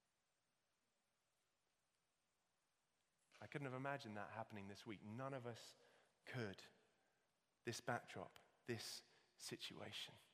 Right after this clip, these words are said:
And yet what we're looking at tonight speaks to that,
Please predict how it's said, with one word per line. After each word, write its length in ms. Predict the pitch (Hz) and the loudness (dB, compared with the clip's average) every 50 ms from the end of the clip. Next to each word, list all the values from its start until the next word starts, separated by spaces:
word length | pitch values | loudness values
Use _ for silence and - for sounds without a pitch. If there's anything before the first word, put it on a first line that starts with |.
| - - - _ _ _ _ _ _ _ _ _ _ _ _ _ _ - 113 | -20 -20 -20 _ _ _ _ _ _ _ _ _ _ _ _ _ _ -4 -2
And 120 | 107 110 | 0 2
yet 180 | 117 135 156 - 143 | 4 4 4 4 4
what 160 | 147 156 - | 0 0 2
we're 140 | 147 139 143 | 0 0 0
looking 280 | 156 151 - 156 143 | 0 0 0 0 0
at 160 | 139 135 - - | 0 0 -2 -2
tonight 560 | - 127 123 127 120 110 107 - - - - - - - - - - - _ _ _ - - _ _ _ _ _ _ _ _ _ _ _ _ - | -2 0 2 2 0 0 -2 -2 -4 -8 -8 -8 -12 -20 -20 -20 -20 -20 _ _ _ -20 -20 _ _ _ _ _ _ _ _ _ _ _ _ -4
speaks 440 | - - - - 180 180 - - - | 0 0 2 4 2 2 2 0 -4
to 100 | - 139 | -4 0
that, 260 | 123 113 98 - - | 0 0 0 0 -4